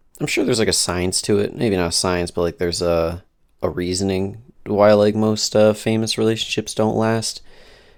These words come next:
Um, I mean, to be fair, Kim and Kanye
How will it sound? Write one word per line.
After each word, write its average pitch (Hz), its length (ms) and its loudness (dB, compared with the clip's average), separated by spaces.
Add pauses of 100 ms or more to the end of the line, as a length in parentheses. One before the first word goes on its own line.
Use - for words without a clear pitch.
(300)
Um, 87 360 -2
I 107 40 -4
mean, 135 280 2 (100)
to - 100 -8
be 87 80 -2
fair, 87 340 0 (400)
Kim - 140 -8
and 87 120 -4
Kanye 92 520 -2